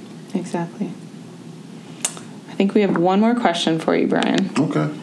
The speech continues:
Speaker 1: So we've talked about, you know, getting started with certification. We've talked about a lot of the questions that you get. Um, in your role, what do you see as the biggest stumbling block or challenge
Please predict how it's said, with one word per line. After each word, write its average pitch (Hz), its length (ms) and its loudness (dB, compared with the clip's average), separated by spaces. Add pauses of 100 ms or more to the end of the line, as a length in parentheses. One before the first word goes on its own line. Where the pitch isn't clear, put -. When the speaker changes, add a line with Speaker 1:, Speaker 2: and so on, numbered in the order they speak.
(580)
Speaker 1:
So 175 600 4 (120)
we've 190 160 4
talked 190 260 4
about, 190 420 4 (460)
you 196 80 6
know, 180 100 4
getting 180 220 6
started 185 360 6
with 185 140 4
certification. 185 600 4
We've 165 80 2
talked 170 220 2
about 180 240 4
a - 60 2
lot 170 180 4
of 170 60 2
the 170 60 0
questions 175 340 2
that 165 100 4
you 175 80 2
get. 160 280 2 (580)
Um, 160 580 2 (220)
in 220 160 6
your 220 200 4
role, 185 300 4
what 175 120 4
do 220 60 6
you 247 160 6
see 190 280 4
as 175 120 2
the 175 80 4
biggest 165 540 2 (240)
stumbling 175 500 2
block 151 320 2
or 165 80 2
challenge - 840 2